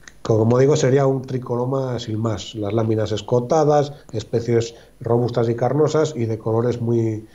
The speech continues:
muy variados. Algún ejemplo, pues una muy común de estas fechas, como sería el,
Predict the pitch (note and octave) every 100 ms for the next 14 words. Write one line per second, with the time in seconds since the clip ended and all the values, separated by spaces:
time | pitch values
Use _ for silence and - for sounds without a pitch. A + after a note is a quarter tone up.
0 | - - - A#2+ A2 F#2+ F#2+ E2+ - -
1 | - - - - - - - G#2 A2 A2+
2 | C3+ C3+ C#3 C#3+ E3 - - _ _ -
3 | - _ _ _ _ _ - - - -
4 | - _ - G#2 B2 A#2+ B2 B2+ B2 A#2+
5 | A#2+ C3 B2 A2+ A#2 - B2 - C#3 C3+
6 | C#3+ D3 - - G#2+ G#2 A2+ A#2 A#2 A2+
7 | A2+ A2 A2 A2 G#2+ G#2+